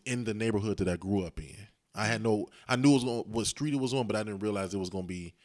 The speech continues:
three blocks away from where I grew up in. And I, we're, like, totally different sides of the city now. And it was just kinda like,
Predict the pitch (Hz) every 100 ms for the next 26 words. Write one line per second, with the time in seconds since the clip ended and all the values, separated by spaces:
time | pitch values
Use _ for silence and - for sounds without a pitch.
0 | _ _ _ - 120 110 92 - 98 95
1 | 95 87 85 76 95 95 78 82 78 -
2 | - _ _ _ _ _ _ - _ _
3 | 117 117 113 104 101 95 90 - _ _
4 | _ _ _ _ 117 110 123 123 110 107
5 | 98 - - 123 120 113 104 110 107 -
6 | 107 98 92 87 - 123 98 95 82 80
7 | 82 - - - 131 151 131 127 - 139
8 | 123 117 104